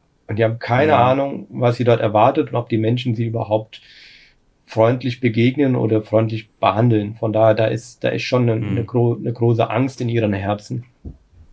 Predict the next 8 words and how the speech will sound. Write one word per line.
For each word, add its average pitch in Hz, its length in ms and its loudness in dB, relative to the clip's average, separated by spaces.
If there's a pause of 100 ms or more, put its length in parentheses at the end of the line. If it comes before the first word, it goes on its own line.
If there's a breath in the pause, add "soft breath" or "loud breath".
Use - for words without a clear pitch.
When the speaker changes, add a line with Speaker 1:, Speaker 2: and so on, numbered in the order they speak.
(280)
Speaker 1:
Und - 140 -8
einfach 123 380 0
das 104 360 -2 (760 soft breath)
Speaker 2:
Mhm. - 80 -4
Speaker 1:
ein - 20 0
Stück 135 280 0
weit 131 220 6
entgegenzuwirken, 110 1300 0